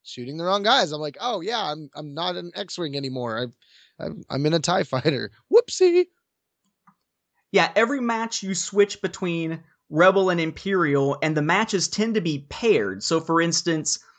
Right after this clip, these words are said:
Speaker 2: like, if I'm playing, I don't know, let's say I'm playing Walker Assault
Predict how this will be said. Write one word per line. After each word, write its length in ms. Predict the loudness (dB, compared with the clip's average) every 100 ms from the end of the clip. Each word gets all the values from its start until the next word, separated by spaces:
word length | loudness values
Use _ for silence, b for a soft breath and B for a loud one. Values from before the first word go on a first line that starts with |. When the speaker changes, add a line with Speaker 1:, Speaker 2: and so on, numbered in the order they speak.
| b -2
Speaker 2:
like, 240 | 2 2 2
if 140 | 2
I'm 220 | 2 0
playing, 640 | 0 0 0 0 -2 -4 -8 b b b _
I 120 | 4
don't 80 | 6
know, 40 |
let's 160 | 4 2
say 240 | 4 4
I'm 200 | 4 0
playing 320 | -2 -2 0 2
Walker 400 | 4 2 2 0
Assault 480 | 2 2 2 -2